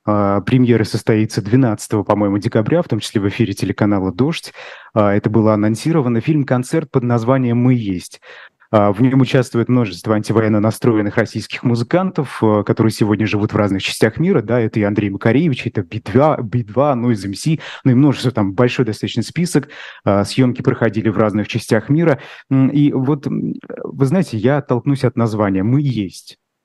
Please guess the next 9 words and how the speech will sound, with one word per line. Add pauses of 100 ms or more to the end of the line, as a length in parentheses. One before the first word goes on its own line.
(1040)
И
это
действительно
название,
которое
вс-,
вселяет
оптимизм.
Вот